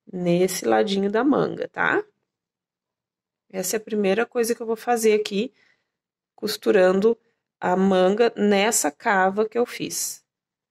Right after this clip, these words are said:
Olha só, fiz aqui a costura da cava que eu falei, ó.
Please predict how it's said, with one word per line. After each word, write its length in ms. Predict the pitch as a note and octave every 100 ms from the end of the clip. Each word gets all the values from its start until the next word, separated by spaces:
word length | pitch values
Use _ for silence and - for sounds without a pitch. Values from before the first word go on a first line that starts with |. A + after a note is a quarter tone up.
| _ _ _ _ _ _ _ _ _ _ _ _ _ _ _ _ _ _ _ -
Olha 320 | F3+ F3 F#3+
só, 460 | - - - G3 F#3
fiz 300 | - F#3+ G3+
aqui 260 | G3 -
a 60 | G3+
costura 640 | - G3+ - - F#3+ F#3+
da 160 | F#3 F3
cava 600 | - E3+ E3 G#3 A#3+ F#3+
que 120 | -
eu 60 | E3
falei, 640 | - D#3+ D3 D#3 A3+ C#4
ó. 200 | F#3+